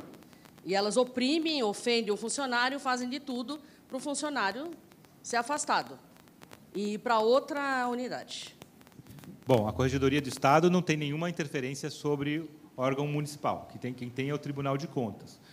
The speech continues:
Speaker 1: Uhum.
Speaker 2: Então, a, a, algumas denúncias podem ser encaminhadas ao Tribunal de Contas.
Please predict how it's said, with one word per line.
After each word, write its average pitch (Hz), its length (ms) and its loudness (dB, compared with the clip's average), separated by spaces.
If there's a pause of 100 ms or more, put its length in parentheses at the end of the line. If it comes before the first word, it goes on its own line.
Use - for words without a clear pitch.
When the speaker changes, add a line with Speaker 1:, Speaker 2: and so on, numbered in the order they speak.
Speaker 1:
Uhum. - 200 -16
Speaker 2:
Então, 147 320 0
a, 147 60 2
a, 131 320 0
algumas 123 280 -4
denúncias 143 380 -2
podem 139 220 -4
ser 139 120 -6
encaminhadas 131 560 -4
ao 143 120 -2
Tribunal 139 420 -4
de 147 80 -10
Contas. 120 460 -8